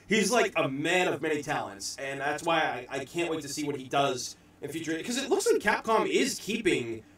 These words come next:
the actors we do have currently, 'cause, I mean, they've been reusing them for, you know, like, like, the, all the other games, a lot of them came back for Village,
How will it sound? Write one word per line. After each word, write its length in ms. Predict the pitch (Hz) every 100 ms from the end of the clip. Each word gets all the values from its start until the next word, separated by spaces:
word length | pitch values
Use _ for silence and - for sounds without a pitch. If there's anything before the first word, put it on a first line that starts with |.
| -
the 160 | 156 165
actors 520 | 147 190 190 175 156
we 140 | 151 156
do 240 | 147 160
have 480 | - 131 180 143 120
currently, 320 | 139 117 120
'cause, 140 | 139
I 40 | 143
mean, 100 | 147
they've 160 | 147 147
been 200 | 180 123
reusing 480 | 165 131 175 208 156
them 160 | 120
for, 640 | 120 - 127 120 113 104 - - -
you 140 | - 151
know, 220 | 117 101 98
like, 260 | 110 110 - -
like, 180 | 131 131
the, 140 | 139
all 220 | 139 143 175
the 60 |
other 120 | 175 -
games, 280 | 165 165
a 260 | 135 127 113
lot 160 | 123 160
of 40 | 147
them 80 |
came 240 | 123 151 143
back 280 | 131 156 151
for 160 | 120
Village, 680 | 113 165 - - - -